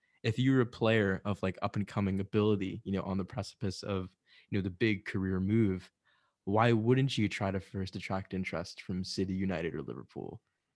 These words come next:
You know, even though Newcastle has the money, they certainly are fighting an uphill battle for clout,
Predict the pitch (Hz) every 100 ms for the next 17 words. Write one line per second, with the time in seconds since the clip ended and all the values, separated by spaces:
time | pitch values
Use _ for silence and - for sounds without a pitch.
0 | _ - 98 92 135 123 113 104 104 104
1 | 98 95 - 92 92 110 _ - 107 98
2 | 98 95 95 107 127 98 - _ _ _
3 | _ _ 113 101 107 98 101 98 95 98
4 | 98 95 - 98 95 98 92 104 - 104
5 | 92 92 92 - 101 - 101 107